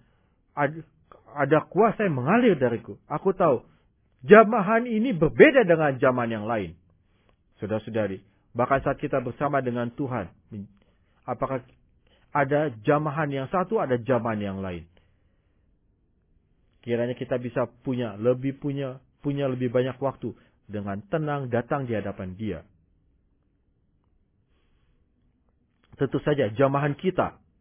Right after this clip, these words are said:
bukanlah hal yang fisik atau emosional.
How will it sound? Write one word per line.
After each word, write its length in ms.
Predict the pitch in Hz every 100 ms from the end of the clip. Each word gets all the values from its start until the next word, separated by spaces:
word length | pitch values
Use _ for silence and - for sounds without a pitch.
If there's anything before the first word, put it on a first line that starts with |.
| _ _ _ _ _ _ _ _ _ _ _ _ _ _ _ _ _ -
bukanlah 560 | 127 165 151 151 135 _ _ _ _ _
hal 240 | - 131 135
yang 240 | 131 120 110
fisik 320 | 208 - 120 - - _ _ _ _ _ _ _ _ -
atau 240 | 123 156
emosional. 800 | 147 123 123 - 139 147 90 80